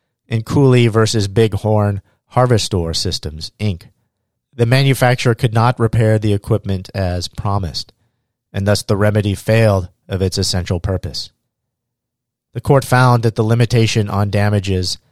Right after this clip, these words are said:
was written in the context of the limitation of remedy, and they were dependent upon each other. And because the limitation of remedy failed, the limitation on consequential damages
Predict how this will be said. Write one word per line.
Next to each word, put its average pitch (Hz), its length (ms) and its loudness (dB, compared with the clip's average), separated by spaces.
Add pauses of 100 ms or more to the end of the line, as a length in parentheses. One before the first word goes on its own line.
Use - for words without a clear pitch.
(340)
was 101 220 -2
written 117 400 2
in 107 160 -6
the 113 80 -2
context 104 760 -4
of 98 160 -6
the 104 80 -2
limitation 95 720 -4
of 87 160 -8
remedy, 90 480 -2 (960)
and 107 140 -4
they 110 100 4
were 107 100 2
dependent 113 640 -2
upon 95 320 -4
each 82 180 -8
other. 80 300 -8 (680)
And 107 120 -6
because 107 360 0
the 113 100 0
limitation 110 760 0
of 98 300 -2
remedy 107 520 0
failed, 95 680 0 (600)
the 110 80 -4
limitation 104 640 0
on 92 260 -8
consequential 98 680 -8
damages 85 680 -6